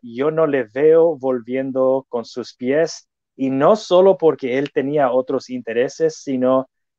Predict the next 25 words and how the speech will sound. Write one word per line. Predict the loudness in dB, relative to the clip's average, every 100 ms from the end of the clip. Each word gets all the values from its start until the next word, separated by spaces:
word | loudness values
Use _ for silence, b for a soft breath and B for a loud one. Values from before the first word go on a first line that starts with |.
| _ _
es | 0 2
mi | 6 6
opinión | 6 2 4 4 4
que | 4 4 4
perdimos | 2 2 2 -2 0 2 2 0
una | -10 -2 0
oportunidad | 0 -2 -6 -4 -4 0 2 2 2
para | 0 4 4
sinceramente | 2 -8 -8 0 2 4 2 -2 -6 -4
ganarle, | -4 -2 -2 -4 -4 -2 -4 -2
porque | -4 -4 -2 -2 -2 _ _ _ _
casi | 2 2 2
desde | 6 6 6 4
el | 4
principio | -2 -4 -4 -6 0 4 8 8 6
yo | 4 -2 -2
fui | -2 -4 -4
testigo | -4 -6 -6 -2 0 0
de | -2
que | -2 -8 -4
él | -2 -4
recibió | -4 -8 -6 -8 -2 0 -2
mucho, | -6 -6 -6 -4 0 0 0
mucho, | -6 -6 -4 -4
muchísimo | -4 -10 -10 -12 -10 -8 -6 -6